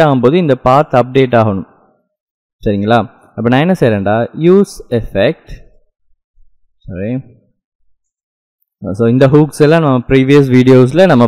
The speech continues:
பார்த்திருக்கோம். So அதை ஒரு தரம் refer பண்ணிக்கோங்க, in case உங்களுக்கு இது தெரியலைன்னு சொன்னா. So என்ன செய்றேன், ஒவ்வொரு ஒரு வேல்யூஸும் சேஞ்ச் ஆகும்போது, எதுக்குள்ள இருந்து, இந்த லொகேஷன்ல இருந்து சேஞ்ச் ஆகும்போது நான் என்ன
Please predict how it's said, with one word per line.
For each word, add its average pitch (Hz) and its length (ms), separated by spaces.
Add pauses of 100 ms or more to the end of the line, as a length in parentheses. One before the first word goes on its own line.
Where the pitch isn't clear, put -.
பார்த்திருக்கோம். 117 540 (100)
So 165 120
அதை 127 140
ஒரு 117 180
தரம் 139 220
refer 120 340
பண்ணிக்கோங்க, 98 440 (380)
in 117 80 (100)
case 180 240
உங்களுக்கு 117 320
இது 127 80 (120)
தெரியலைன்னு 107 540
சொன்னா. 101 180 (880)
So 151 100 (100)
என்ன 208 160
செய்றேன், 180 260 (180)
ஒவ்வொரு 202 320
ஒரு 175 100 (100)
வேல்யூஸும் 170 440 (100)
சேஞ்ச் 160 340
ஆகும்போது, 120 300 (100)
எதுக்குள்ள 165 300
இருந்து, 120 200
இந்த 101 180
லொகேஷன்ல 175 580
இருந்து 180 220
சேஞ்ச் 147 260
ஆகும்போது 101 340
நான் 107 140
என்ன 120 100